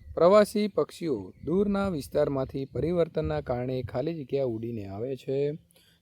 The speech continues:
તો વાતાવરણીય સાથે મિત્રો ઉડીને આવતા હોય છે.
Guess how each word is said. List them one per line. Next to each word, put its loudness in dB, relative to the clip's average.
તો -8
વાતાવરણીય 2
સાથે -8
મિત્રો -8
ઉડીને -10
આવતા -6
હોય -12
છે. -20